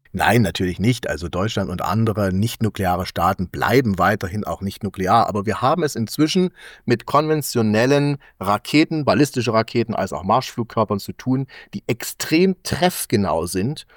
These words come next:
Und wenn man beispielsweise davon ein halbes Dutzend auf, sagen wir mal, einen Kommandoposten in Russland abschießt, der wiederum dafür da wäre, die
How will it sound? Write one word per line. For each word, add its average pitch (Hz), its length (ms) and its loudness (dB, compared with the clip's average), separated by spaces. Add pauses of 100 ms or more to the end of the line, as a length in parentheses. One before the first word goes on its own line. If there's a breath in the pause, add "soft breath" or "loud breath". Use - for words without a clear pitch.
(160 soft breath)
Und 120 300 4
wenn 131 160 4
man 120 160 6
beispielsweise 120 960 4
davon 113 680 2
ein 95 280 2
halbes 104 420 0
Dutzend 143 680 -2
auf, 110 500 4
sagen 101 320 2
wir 107 80 2
mal, 101 160 4
einen 95 300 -2
Kommandoposten 113 1080 -2
in 98 160 -2
Russland 98 540 0
abschießt, - 720 -4
der 104 160 4
wiederum 110 560 2
dafür 101 460 2
da 104 320 2
wäre, 104 260 2
die 98 300 0